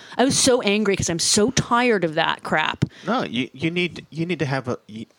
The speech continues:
Speaker 2: you need to have a bit of fun with it. You need to have
Speaker 1: Uh, yes, we have, we like it with a nice Chianti.
Speaker 2: Yeah. Uh, no, I, I think that you need to have a bit of fun with that. I think when you come across that kind of
Speaker 1: Bull?
Speaker 2: ludicrous, ludicrousness.
Speaker 1: Mm. Oh, we all got very angry.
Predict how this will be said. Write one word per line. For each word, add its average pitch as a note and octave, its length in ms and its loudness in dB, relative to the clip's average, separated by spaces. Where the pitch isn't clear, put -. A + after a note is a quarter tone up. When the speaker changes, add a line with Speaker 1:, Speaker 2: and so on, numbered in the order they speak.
Speaker 2:
you B2 80 -8
need D3 160 -6
to B2+ 40 -8
have A2+ 200 -4
a G#2+ 40 -6
bit F2 160 -2
of E2 80 -10
fun D2+ 280 -10
with B1+ 200 -16
it. A1 140 -18
You A2 100 -12
need C#3 220 -6
to A2+ 100 -8
have G2+ 520 -4
Speaker 1:
Uh, F4+ 40 -8
yes, D#4+ 400 -4
we F4+ 100 2
have, F4+ 160 0
we E4+ 100 0
like E4+ 200 2
it D4+ 60 2
with C#4+ 120 0
a C#4 40 -2
nice C4+ 220 2
Chianti. F#3+ 600 -4
Speaker 2:
Yeah. - 160 -8
Uh, G#2 560 2
no, G#2 180 -4
I, A2+ 200 -2
I A#2+ 80 -4
think A#2+ 180 -12
that - 180 -6
you G2 60 -10
need F2+ 160 -10
to D2+ 60 -14
have D#2 160 -12
a D#2 40 -14
bit D2+ 140 -14
of - 80 -16
fun - 260 -14
with - 120 -20
that. - 240 -16
I F#2 60 -14
think F#2+ 360 -12
when F2 320 -6
you E2 120 -12
come F2 200 -10
across D#2+ 460 -10
that E2 240 -8
kind D#2+ 260 -14
of C#2 220 -12
Speaker 1:
Bull? F#3+ 320 2
Speaker 2:
ludicrous, - 180 -8
ludicrousness. A2 640 -6
Speaker 1:
Mm. D#3 140 -12
Oh, G#3 60 2
we G3 140 4
all F3+ 100 2
got E3+ 160 -4
very D3+ 220 -2
angry. - 340 -6